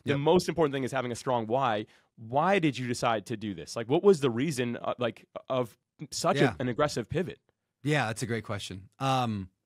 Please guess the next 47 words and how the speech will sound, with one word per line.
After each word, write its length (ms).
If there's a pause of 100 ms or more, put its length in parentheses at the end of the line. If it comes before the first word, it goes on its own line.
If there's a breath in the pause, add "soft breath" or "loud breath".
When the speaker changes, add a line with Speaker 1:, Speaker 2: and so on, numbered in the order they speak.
(100)
Speaker 2:
and 120
I 120
don't 160
know 160
if 80
it 20
was 160
the 80
right 180
choice, 300
and 80
I'll, 180
I'll 120
expand 320
on 80
that 100
in 60
just 160
a 60
second. 360
We 100
may 160
be 140
backtracking 560
a 60
little 180
bit, 240 (340 loud breath)
uh, 60
and 100
that's 140
just 160
part 160
of, 160
again, 320 (160)
treating 180
it 40
like 80
a 40
business 380
is 80
you 60
sometimes 320
pivot. 320
But 80
let 80
me 80
explain. 320